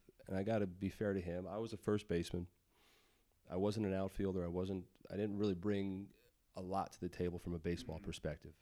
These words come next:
Speaker 1: Uh, a-, and in the world of baseball, and I know it, I do it here a lot of times,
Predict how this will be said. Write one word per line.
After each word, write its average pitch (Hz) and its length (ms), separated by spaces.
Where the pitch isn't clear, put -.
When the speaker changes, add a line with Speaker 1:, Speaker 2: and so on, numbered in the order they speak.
Speaker 1:
Uh, 82 300
a-, - 240
and 90 100
in 87 100
the 85 80
world 98 300
of 85 100
baseball, 87 560
and 90 120
I 104 100
know 92 260
it, 92 80
I 92 100
do 101 180
it 92 80
here 98 320
a 90 40
lot 90 180
of 87 40
times, 90 400